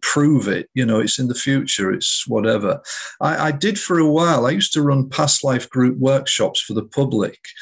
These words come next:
uh, where we'd get a group of people together on a Saturday afternoon, and we'd regress everybody together in the room into a past life, and then everybody would share what they got. I did a lot of those, and then I got a bit bored with them. So,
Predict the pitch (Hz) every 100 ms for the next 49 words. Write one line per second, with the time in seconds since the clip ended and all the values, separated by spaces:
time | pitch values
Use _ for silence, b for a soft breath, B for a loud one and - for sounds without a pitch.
0 | B B 113 113 110 117 117 117 127 113
1 | 107 117 117 120 123 113 110 120 110 110
2 | 107 107 104 101 110 101 107 98 - 107
3 | 104 107 101 98 101 104 104 107 120 113
4 | 127 135 123 123 120 113 113 - 104 113
5 | 104 110 107 107 101 110 110 107 104 B
6 | B - 117 - 107 107 117 101 - 107
7 | 104 101 107 110 113 104 104 101 - -
8 | 117 110 104 104 110 98 117 107 98 -
9 | B B B B - 143 185 185 190 208
10 | 190 127 107 127 190 170 143 - - 127
11 | 147 147 117 107 92 - - 139 135 131